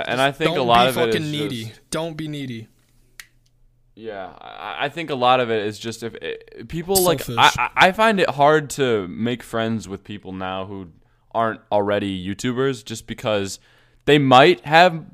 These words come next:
Speaker 1: good intentions, but I just don't know. And I
Speaker 2: Okay, but
Speaker 1: just
Speaker 2: you guys are in the commentary scene. I feel like that is a really toxic
Speaker 1: I'm not,
Speaker 2: community.
Speaker 1: though.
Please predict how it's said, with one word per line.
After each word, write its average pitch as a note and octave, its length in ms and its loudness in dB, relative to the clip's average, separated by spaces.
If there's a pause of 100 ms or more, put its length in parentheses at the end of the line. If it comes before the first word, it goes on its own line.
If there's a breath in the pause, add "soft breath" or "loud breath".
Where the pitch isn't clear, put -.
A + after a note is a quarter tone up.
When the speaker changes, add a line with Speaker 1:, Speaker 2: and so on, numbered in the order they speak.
(440)
Speaker 1:
good F3 180 2
intentions, F3 640 -2
but C#3 180 4
I C3 160 10
just A#2+ 260 -2
don't G#2 220 0
know. F2 300 -4 (340)
And G#2 380 -2
I G#3 100 4
Speaker 2:
Okay, G#3+ 100 4
but F#3 80 0
Speaker 1:
just G3 100 0
Speaker 2:
you B3 60 0
guys D4 200 4
are A#3 60 2
in F#3+ 60 0
the E3+ 80 0
commentary D#3 640 -2
scene. C3+ 300 -6
I D3 80 -8
feel B3 160 -2
like F#3 140 -2
that D#3+ 140 0
is D3 120 -6
a C#3 40 -6
really D3 560 -4
toxic E3 440 4
Speaker 1:
I'm G3 60 0
not, A3 300 8
Speaker 2:
community. B2+ 360 2
Speaker 1:
though. B2+ 100 -14